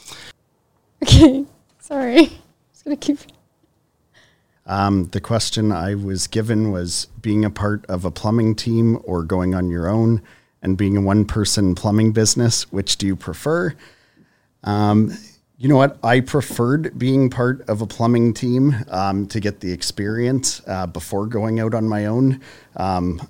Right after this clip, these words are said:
Speaker 2: I learned a lot working from a family company, um, as well as the book side of things, uh, which helped me go on my own. Um, but once I did go on my own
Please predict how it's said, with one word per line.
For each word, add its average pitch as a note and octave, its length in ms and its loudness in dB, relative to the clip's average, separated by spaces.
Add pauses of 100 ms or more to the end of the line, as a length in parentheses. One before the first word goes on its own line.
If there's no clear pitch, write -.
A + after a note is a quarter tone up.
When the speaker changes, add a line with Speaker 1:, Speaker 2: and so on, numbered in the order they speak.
(100)
Speaker 2:
I F2 80 -6
learned F#2 240 -4
a F2+ 40 -4
lot F2+ 260 -2
working F#2+ 320 -4
from F#2+ 180 -4
a F2+ 60 -4
family G2+ 680 -2 (140)
company, B2 540 -2 (560)
um, F2+ 640 -2
as F2+ 180 -8
well F#2 160 -2
as F2 140 -4
the F#2 100 -6
book G2+ 280 -8
side A2+ 320 -2
of G#2 100 -4
things, A2+ 540 -2
uh, E2+ 180 -4
which - 400 -8 (140)
helped - 380 -10
me A#2 120 2
go A2+ 160 -2
on A#2 160 0
my A2+ 200 -2
own. C#3+ 320 0 (480)
Um, F2+ 680 -2
but A2 80 -6
once G#2 300 -2
I G#2 80 2
did G#2+ 360 -4
go F#2 200 -4
on F2 100 -4
my F#2 240 -4
own F#2 460 -4